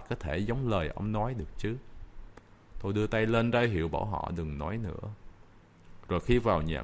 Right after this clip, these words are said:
kho mở hòm gỗ của phương trượng tiền nhiệm để lại, lấy ra gói đồ đã lâu đã bị bụi phủ kín, cảm xúc dâng trào. Sau đó trở lại phòng khách, đặt gói đồ lên bàn rồi nói với vị quan viên, "Đây chính là tín vật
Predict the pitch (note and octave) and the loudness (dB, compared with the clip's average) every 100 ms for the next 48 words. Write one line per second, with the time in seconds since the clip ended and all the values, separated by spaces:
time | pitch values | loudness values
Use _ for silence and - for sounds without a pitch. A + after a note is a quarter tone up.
0 | - G#2+ G#2+ G#2+ F#2 G#2+ F#2 D#2+ D2 D2 | 2 6 6 6 2 2 0 0 0 0
1 | G#2+ - A2+ A2 E2 D2+ D#2+ E2+ D#2 D2 | -2 0 0 0 -2 -2 -2 -2 -2 -2
2 | D2+ D#2+ F#2+ D#2+ C#2+ D#2+ - - - - | -2 -2 0 0 -2 -6 -10 -10 -10 -10
3 | - E2+ G2+ A#2+ A2+ A2+ C3+ G#2+ F2+ D#2 | -2 4 6 8 8 8 6 8 6 6
4 | D#2 G2+ A2+ A2+ A#2+ A2+ - G2 G2 E2 | 4 6 8 8 6 0 -2 0 2 2
5 | D#2 D2 D2 D2 D#2 - G#2 A#2+ - - | 0 -2 -2 -4 -2 -2 -2 -4 -10 -10
6 | - C2+ D#2+ G#2 - G2 G2 G2 - D#2+ | -8 -6 -4 -4 -4 -2 0 -2 -2 -2
7 | C#2 - - - - - - - - - | -4 -8 -14 -20 -20 -20 -20 -20 -20 -20
8 | - - - - - - - - - - | -20 -20 -20 -20 -20 -20 -20 -18 -4 2
9 | E2+ E2 E2 G#2+ - F2 C#2 - - - | 4 6 4 2 0 0 0 -2 -6 -6
10 | - G2+ - - - - - - - - | -6 -6 -6 -8 -16 -18 -14 -10 -10 -6
11 | D#2 - A#2+ G#2+ F2 F2 G#2+ F#2 F2 D#2 | -2 4 6 8 8 6 6 8 8 6
12 | C#2+ C#2+ D2 D#2 F#2+ G#2+ F2 - - E2+ | 2 -4 -2 0 2 2 0 -4 -4 -2
13 | F2 F2 F#2+ F#2 F#2 F#2+ - - - - | 0 2 2 2 0 -6 -14 -20 -20 -20
14 | - - F#2 G2+ A#2 C#3 G2 A#2 C#3 A#2 | -20 2 6 6 6 6 6 4 2 6
15 | F#2+ | 6